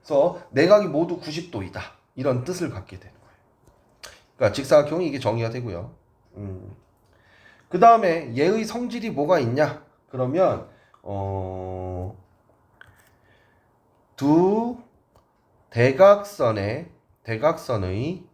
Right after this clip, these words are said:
길이가 같습니다. 같고요. 그 다음에 대각선이, 대각선이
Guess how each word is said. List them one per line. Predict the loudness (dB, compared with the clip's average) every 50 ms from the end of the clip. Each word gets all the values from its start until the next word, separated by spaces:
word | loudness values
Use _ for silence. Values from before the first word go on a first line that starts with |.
| _ _ _ _ _ _ _ _ _ _ _ _ _ _ _ _ _ _ -12
길이가 | -8 -4 -2 -2 0 4 6 6 6 6 4 0 -4 -12 -20 _ _ _ _ _ _ _ _ _ _ _ _ _ _ _ _ _ _ _ _ _ _ _ _ _
같습니다. | 0 2 2 2 0 -6 -10 -8 -6 -6 -6 -6 -8 -12 -14 -16 _ _ _ _ _ _ _ _ _ _ _ _ _ _ _ _ _ _ _ _ _ _ _ _ _ _ _ _ _ _ _ -20 _ _ _
같고요. | -6 -6 -6 -4 -2 0 2 2 2 0 -2 -10 -16 _ _ _ _ _ _ _
그 | -6 4
다음에 | 6 6 6 6 4 0 -2 -2 -2
대각선이, | -2 -2 0 2 4 4 4 2 0 -6 -4 -4 -4 -4 -6 -6 -8 -10 -12 -16 _ _ _ _ _ _ _ _ _ _ _ _ _ _ _ _ _ _
대각선이 | -6 -4 0 0 0 0 0 -4 -4 -2 -2 -2 -2 -2 -2 -4 -6 -12 -18